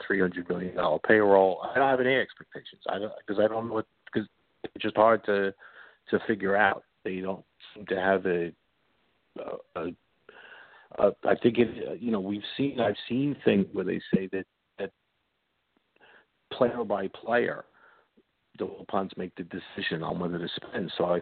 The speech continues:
think it's, it might be that simple, that they don't have a budget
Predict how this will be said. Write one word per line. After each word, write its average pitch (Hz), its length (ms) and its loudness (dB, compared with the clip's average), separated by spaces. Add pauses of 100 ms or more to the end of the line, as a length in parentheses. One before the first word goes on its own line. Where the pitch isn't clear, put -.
think 95 200 -4
it's, - 100 -20 (160)
it 98 140 0
might 101 280 6
be 92 140 2
that 90 280 0
simple, - 340 2 (240)
that 101 140 0
they 98 100 6
don't 95 180 2
have 92 180 2
a - 20 -6
budget 95 400 2